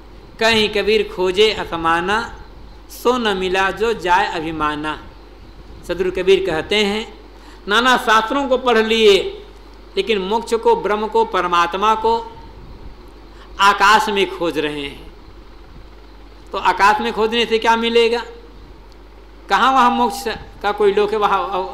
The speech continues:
कहाँ वहाँ कोई परमात्मा सिंहासन लगा करके बैठा हुआ है कि वहाँ खोदने से मिलेगा?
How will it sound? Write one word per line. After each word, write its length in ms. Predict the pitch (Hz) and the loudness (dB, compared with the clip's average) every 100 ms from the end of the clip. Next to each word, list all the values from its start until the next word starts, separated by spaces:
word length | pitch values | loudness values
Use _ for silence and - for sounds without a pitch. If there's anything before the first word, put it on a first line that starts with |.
| - - - | -14 -18 -2
कहाँ 180 | 196 240 | 2 4
वहाँ 220 | 262 247 | 6 6
कोई 100 | 254 | 4
परमात्मा 480 | 247 233 226 220 226 | 2 2 4 4 2
सिंहासन 400 | 208 202 202 202 | 0 0 0 -2
लगा 260 | 196 190 185 | 0 2 0
करके 280 | 180 175 | -2 -4
बैठा 320 | 175 165 151 151 | -4 -4 -2 -4
हुआ 320 | 143 143 131 | -4 -6 -6
है 180 | 110 - - - - - - - - - - - - - - - - - - - - - | -10 -16 -20 -20 -20 -20 -20 -20 -20 -20 -20 -20 -20 -20 -20 -20 -20 -20 -20 -20 -20 -4
कि 80 | 220 | 2
वहाँ 300 | 214 202 - | 4 2 0
खोदने 280 | 214 208 214 | -2 0 0
से 160 | 214 | 0
मिलेगा? 460 | 180 175 165 151 | -2 0 2 0